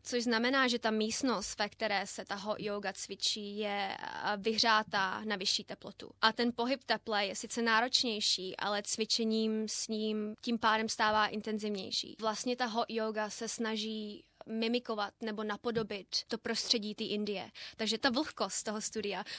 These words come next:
nebo ta vlhkost toho prostoru, kde, kde, kde děláš tu jogu, je kolem čtyřicet, padesát procent. A ta teplota může dosahovat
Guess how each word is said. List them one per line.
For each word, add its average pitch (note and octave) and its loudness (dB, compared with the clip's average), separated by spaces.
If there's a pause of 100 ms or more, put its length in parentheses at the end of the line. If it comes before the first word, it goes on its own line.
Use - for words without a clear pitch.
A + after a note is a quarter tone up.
nebo A3+ 0
ta A3+ 0
vlhkost A3 -2
toho A3 -2
prostoru, G#3+ -6
kde, G#3 -4
kde, G3+ -4
kde G#3 -6
děláš G#3+ -2
tu G#3 -10
jogu, F#3+ -8 (400)
je A3+ 2
kolem G#3+ -2
čtyřicet, A3+ 0
padesát G#3 -2 (140)
procent. G#3+ -10 (420)
A G#3+ 6
ta G#3+ 0
teplota G#3+ -2
může A3 0
dosahovat G#3 -2